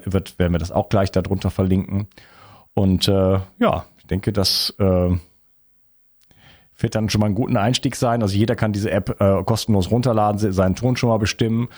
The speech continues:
und dann hat man schon mal eine gute Basis und da gibt's dann halt ein bisschen, äh, ja, auch kostenpflichtigere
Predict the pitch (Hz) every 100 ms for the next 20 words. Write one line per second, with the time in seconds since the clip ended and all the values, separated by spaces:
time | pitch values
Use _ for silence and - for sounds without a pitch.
0 | - - - 95 95 104 104 - 101 90
1 | 95 101 85 87 101 131 139 - 101 92
2 | - - 95 95 - 90 90 85 90 -
3 | 92 95 90 87 85 82 80 57 82 -
4 | 87 98 - - 80 85 80